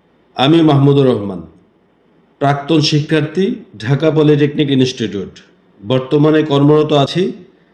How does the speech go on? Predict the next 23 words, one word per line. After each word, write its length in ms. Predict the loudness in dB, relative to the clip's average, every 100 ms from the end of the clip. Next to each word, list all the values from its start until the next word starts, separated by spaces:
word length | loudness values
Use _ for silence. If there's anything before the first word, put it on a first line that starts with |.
| _
সৌদি 320 | -4 0 2 2
আরবের 340 | 2 2 0 0
একটি 240 | -4 -2 0
মাল্টিন্যাশনাল 680 | 2 2 0 0 -2 -2 -4
কোম্পানির 540 | -2 -2 0 0 0 -4 -14 _ _ -8
ব্রাঞ্চ 280 | -2 0 0
অপারেশন 440 | -2 -2 -4 -2 -4
ম্যানেজার 380 | -2 -4 -6 -10
হিসাবে। 320 | -10 -10 -14 -18 _ _ _ _ _ _ _ _ _ _ _ _ _ _ _ _ _ _ -6
দেশের 380 | 0 2 2 0
প্রকৌশল 440 | 0 0 -2 -2
সমাজকে 540 | 0 2 2 0 0 0 0 0
অব্যাহত 480 | -2 -2 0 2 2 2 2 -2
ষড়যন্ত্রের 600 | 0 0 2 -2 -2 -2 0
হাত 140 | -2 -4
থেকে 220 | -6 -2
রক্ষা 320 | 0 -2 -4 -2
করতে 380 | -2 -2 -6 -10 -12 -20 _ _ _ _ _ _ -16
যথাযথ 600 | -6 -2 0 0 0 0 0 -2
কর্তৃপক্ষের 680 | -4 -2 -2 -2 -2 -2 -2
দৃষ্টি 240 | -2 0 -2
আকর্ষণ 400 | 0 -4 -4 -4
করছি। 400 | -4 -6 -10